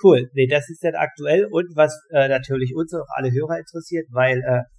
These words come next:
du hast Patrick Lange geschlagen. Also klar, jetzt, äh, der Magnus Dittet ha-, hat das auch gemacht, aber es gibt jetzt nicht so viele Athleten, die Patrick immer wieder schlagen, auch wenn er echt gut performt. In Kraichgau war das der Fall. Äh,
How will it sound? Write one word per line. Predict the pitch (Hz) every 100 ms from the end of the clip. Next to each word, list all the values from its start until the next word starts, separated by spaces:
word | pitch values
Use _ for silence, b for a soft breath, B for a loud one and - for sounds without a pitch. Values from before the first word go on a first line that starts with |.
| _ _ _
du | 139 135
hast | 135 -
Patrick | 151 131 123
Lange | 123 151 156
geschlagen. | 170 160 160 160
Also | 117 113
klar, | 113 139 135
jetzt, | 123 -
äh, | 123 120 123
der | 123
Magnus | 120 - 139
Dittet | 147 147 127
ha-, | 123 123
hat | 185 127
das | 127
auch | 143 -
gemacht, | 180 175 170 b b _ _ -
aber | 127
es | 127
gibt | 131
jetzt | 135 131
nicht | 151
so | 165
viele | 139 151 147
Athleten, | 131 131 143 143
die | 135 127
Patrick | 135 139 151 151 _ _ _
immer | 160 156 196
wieder | 143 135
schlagen, | 127 131 147 160
auch | 123 123
wenn | 131
er | 131 135 - - -
echt | 135 135
gut | 156 160
performt. | 151 135 143 180 b b b b b b
In | - 127
Kraichgau | 131 143 160 165 143
war | 135
das | 151 151
der | 147 131
Fall. | 139 151 170
Äh, | 147 135